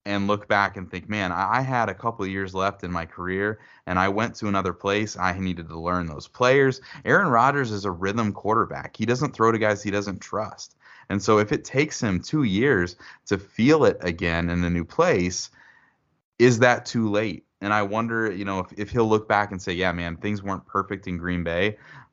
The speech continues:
but that was a great place. That was a great team. Those were great people."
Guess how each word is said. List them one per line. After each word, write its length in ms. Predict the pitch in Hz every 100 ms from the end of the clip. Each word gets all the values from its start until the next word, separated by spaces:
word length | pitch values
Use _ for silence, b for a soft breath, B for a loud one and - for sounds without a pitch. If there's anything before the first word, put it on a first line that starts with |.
| _ -
but 360 | 87 92 90 80
that 140 | 98
was 120 | 95 90
a 60 |
great 320 | 85 87 87
place. 300 | - 90 82
That 120 | 90 80
was 100 | 82
a 60 |
great 300 | 82 90 -
team. 240 | - 92 85
Those 160 | 82
were 80 | 87
great 280 | 87 85 -
people." 540 | - 117 113 82 80